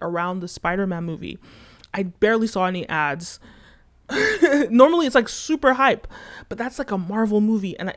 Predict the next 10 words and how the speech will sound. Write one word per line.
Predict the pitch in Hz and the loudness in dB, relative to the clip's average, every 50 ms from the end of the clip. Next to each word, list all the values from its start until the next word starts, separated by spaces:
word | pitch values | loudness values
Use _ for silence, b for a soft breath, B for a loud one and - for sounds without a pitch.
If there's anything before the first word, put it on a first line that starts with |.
| - - - | -10 -8 -4
I | 202 220 240 | -2 -2 2
wasn't | 226 226 220 220 214 | 2 2 2 2 -2
even, | 214 208 196 196 190 | -4 -4 -4 -6 -6
like, | 170 131 120 - B B B B B B B B B B B B _ _ _ - - - | -6 -8 -10 -12 B B B B B B B B B B B B _ _ _ -14 -4 0
I | 226 | 2
wasn't | 240 247 262 226 233 233 | 4 4 2 2 2 2
even | 233 226 208 220 214 | 2 4 4 4 2
aware | 185 175 180 190 208 196 175 160 - 185 - _ _ _ _ _ _ _ _ _ _ _ _ _ _ _ _ _ _ | 2 2 0 0 2 0 0 -2 -4 -8 -14 _ _ _ _ _ _ _ _ _ _ _ _ _ _ _ _ _ _
of | 190 196 175 | -2 -2 -2
it. | 175 - - - - | -6 -8 -10 -16 -20